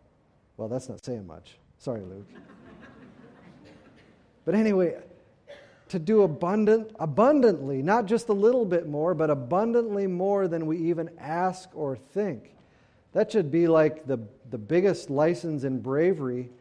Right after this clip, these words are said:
through the Spirit that anybody could get. Right? "God, help me to do the things that you would will me to do. Put me in the places that you can use me best. Lord, you made me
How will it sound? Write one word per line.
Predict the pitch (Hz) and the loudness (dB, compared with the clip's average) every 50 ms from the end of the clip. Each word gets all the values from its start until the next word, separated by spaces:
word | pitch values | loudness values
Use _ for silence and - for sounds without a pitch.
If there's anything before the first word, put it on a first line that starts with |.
| _ _ _ _ _ | _ _ _ _ _
through | - 156 147 | -4 -2 -2
the | 135 131 | -2 -4
Spirit | - - - 170 180 185 170 151 139 - | -8 -6 0 2 2 4 4 2 0 0
that | 139 131 | -4 -4
anybody | 143 143 143 139 135 135 139 131 | -2 -4 -2 -2 -2 -2 -2 -4
could | - 127 107 | -6 -10 -8
get. | 107 139 180 196 135 95 - - - - _ _ _ _ _ _ _ _ _ _ _ _ _ _ _ _ _ _ _ _ _ _ | -2 0 2 2 0 -2 -8 -16 -20 -20 _ _ _ _ _ _ _ _ _ _ _ _ _ _ _ _ _ _ _ _ _ _
Right? | 127 139 156 170 170 170 170 | -4 -2 0 0 -2 -2 -6
"God, | - 160 170 160 147 127 117 | -4 -2 -2 0 -2 -2 -4
help | 107 107 135 160 165 180 180 156 | -8 -10 -6 -2 -2 -2 -2 -2
me | 165 156 147 | -4 -4 -4
to | 143 - 135 | -4 -6 -10
do | 120 107 107 135 147 151 160 160 156 | -10 -8 -4 -2 0 2 2 0 0
the | 151 160 | -2 -6
things | 151 - - 143 135 135 131 131 131 120 - - _ _ _ _ _ | -10 -8 -6 -6 -4 -4 -4 -6 -8 -10 -14 -20 _ _ _ _ _
that | 117 120 117 | -16 -14 -12
you | 113 120 127 139 151 156 | -10 -6 -4 -2 0 0
would | 151 151 147 131 | 0 0 -2 -2
will | 120 123 127 131 127 | -2 -4 -4 -4 -4
me | 131 127 120 117 | -6 -6 -8 -8
to | - 117 | -10 -10
do. | 107 117 113 | -8 -8 -8
Put | 107 - - 170 196 196 | -8 -6 -4 -4 -4 -2
me | 180 180 180 | -2 -4 -2
in | 175 165 156 | -2 -4 -4
the | 139 | -6
places | - - - - 151 151 156 151 156 131 123 113 - | -8 -8 -6 -4 -2 -2 -2 -2 -4 -8 -10 -10 -12
that | 120 120 | -12 -10
you | 120 131 151 | -8 -8 -8
can | 151 - 147 135 | -8 -8 -8 -8
use | 127 135 135 127 107 | -6 -6 -8 -8 -10
me | 127 123 123 | -10 -10 -10
best. | 110 107 117 110 107 101 - - - _ _ _ _ _ _ _ _ _ _ _ _ _ - | -8 -8 -10 -10 -10 -14 -18 -20 -20 _ _ _ _ _ _ _ _ _ _ _ _ _ -6
Lord, | 123 135 139 123 117 | -4 -4 -2 -2 -2
you | 147 170 165 | -2 -2 -2
made | 156 151 151 151 156 160 165 165 139 131 | -2 -2 0 0 2 2 2 0 0 -4
me | 120 110 95 95 92 | -6 -8 -10 -14 -18